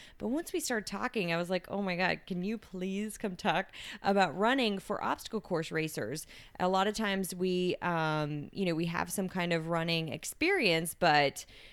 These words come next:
I mean, after talking to him, I realized that just a little experience isn't gonna cut it. So welcome.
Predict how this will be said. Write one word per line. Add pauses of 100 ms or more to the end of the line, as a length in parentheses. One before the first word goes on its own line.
(160)
I
mean,
after
talking
to
him,
I
realized
that
just
a
little
experience
isn't
gonna
cut
it.
So
welcome.